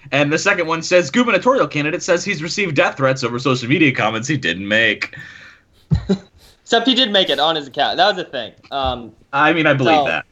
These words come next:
Speaker 1: but I just,
Speaker 2: so,
Speaker 1: I
Speaker 2: so.
Speaker 1: appreciate how that's front and center on his website. So
Speaker 2: Yeah.
Speaker 1: let's
Speaker 2: Uh, next, the next guy is Eric Fauch. Um, he seems pretty okay. Uh, he's not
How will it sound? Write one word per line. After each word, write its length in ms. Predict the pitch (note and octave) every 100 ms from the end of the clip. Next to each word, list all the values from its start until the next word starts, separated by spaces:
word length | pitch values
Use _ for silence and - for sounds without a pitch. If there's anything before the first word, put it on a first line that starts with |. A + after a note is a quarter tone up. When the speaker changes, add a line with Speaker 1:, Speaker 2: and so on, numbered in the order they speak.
| -
Speaker 1:
but 180 | G2+ F#2
I 160 | A2+
just, 180 | A2 D#3+
Speaker 2:
so, 60 | C3+
Speaker 1:
I 140 | A#2
Speaker 2:
so. 180 | A2 E3
Speaker 1:
appreciate 540 | F3+ A#3 A3 A3+ G3+
how 160 | F3 D3
that's 280 | C#3 C#3 C3+
front 360 | - D3 C#3+
and 100 | C3+
center 320 | A#2 A#2 A2+ A2
on 120 | G2+
his 160 | G2+ F#2
website. 380 | E2+ - C2 - _ _
So 240 | - C#2 C#3
Speaker 2:
Yeah. 220 | B2+ E2+ - _ _ -
Speaker 1:
let's 120 | D#3+
Speaker 2:
Uh, 260 | E3 E3+ E3+
next, 380 | F#3+ A#3+ - C3+
the 160 | E3+ G#3
next 240 | A#3 -
guy 280 | A3+ A3+ A#3 G#3+
is 320 | F3 E3 D3+ -
Eric 280 | E3+ G3+ G3+
Fauch. 720 | - F3+ G#3+ A#3+ - - - _ _ _ _ _ _ _
Um, 560 | D#3 E3+ E3+ E3 D#3+ C#3+ _ _ -
he 160 | F#3 B3
seems 240 | D4 C#4
pretty 240 | - A#3 G3+
okay. 520 | F#3 F#3 E3+ G3 G#3+ -
Uh, 300 | E3 E3 E3 - _
he's 200 | E3 F#3
not 320 | F#3+ G3 -